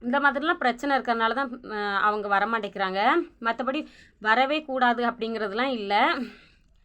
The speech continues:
இருந்தாலும் நிறைய பேர் கேட்டுக்கிட்டே இருக்கிறீங்க, "ஏன் சிஸ்டர் அண்ணனுக்கு?" எல்லாருமே அவங்கவங்க ஹஸ்பண்டோடலாம் நிறைய வீடியோ போட்டிருக்காங்க, "நீங்க ஏன் போடல?" அப்படின்னு சொல்லி கேட்டதுக்கான ரீசன் இதான்.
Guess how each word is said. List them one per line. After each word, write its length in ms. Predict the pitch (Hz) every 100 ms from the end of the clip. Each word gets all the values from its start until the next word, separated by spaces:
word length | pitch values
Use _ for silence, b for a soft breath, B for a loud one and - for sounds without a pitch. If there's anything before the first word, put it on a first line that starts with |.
| _ _ _ _ _ -
இருந்தாலும் 400 | 254 294 294 302
நிறைய 160 | 240 240
பேர் 220 | 254 262
கேட்டுக்கிட்டே 400 | 247 233 233 240
இருக்கிறீங்க, 340 | 226 208 214 208
"ஏன் 180 | 214 220
சிஸ்டர் 300 | 220 226 214
அண்ணனுக்கு?" 320 | 202 208 202
எல்லாருமே 420 | 202 240 254 254
அவங்கவங்க 320 | 254 226 208 202
ஹஸ்பண்டோடலாம் 580 | 190 240 214 214 220 208
நிறைய 180 | 202
வீடியோ 240 | 208 208 208
போட்டிருக்காங்க, 580 | 202 190 185 190 196 208
"நீங்க 200 | 220 214
ஏன் 200 | 226 226
போடல?" 340 | 208 202 202
அப்படின்னு 240 | 202 196 185
சொல்லி 140 | 226
கேட்டதுக்கான 580 | 214 196 202 185 196 190
ரீசன் 360 | 185 214 254 233
இதான். 340 | 208 202 226